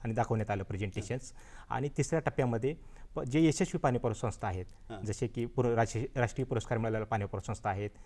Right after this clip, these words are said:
Speaker 1: काही
Speaker 2: हां.
Speaker 1: ठिकाणी राज्य पुरस्कार मिळालेल्या पाणी वापर संस्था आहेत, अशा
Speaker 2: हां.
Speaker 1: पाणी वापर संस्थांचे जे यशस्वी,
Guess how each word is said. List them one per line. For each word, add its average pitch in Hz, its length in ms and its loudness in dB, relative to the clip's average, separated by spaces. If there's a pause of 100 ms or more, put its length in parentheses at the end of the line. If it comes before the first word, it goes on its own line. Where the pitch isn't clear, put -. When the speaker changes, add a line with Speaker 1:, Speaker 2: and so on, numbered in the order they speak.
(140)
Speaker 1:
काही 113 120 0
Speaker 2:
हां. 110 40 0
Speaker 1:
ठिकाणी 135 160 0
राज्य 120 220 2
पुरस्कार 120 340 -2
मिळालेल्या 107 320 0
पाणी 107 200 -2
वापर 104 180 -4
संस्था - 280 -8
आहेत, 104 80 -6 (300)
अशा 143 120 0
Speaker 2:
हां. - 60 -2
Speaker 1:
पाणी 143 140 6
वापर 147 160 0
संस्थांचे 156 480 -2
जे 156 180 2
यशस्वी, 170 440 0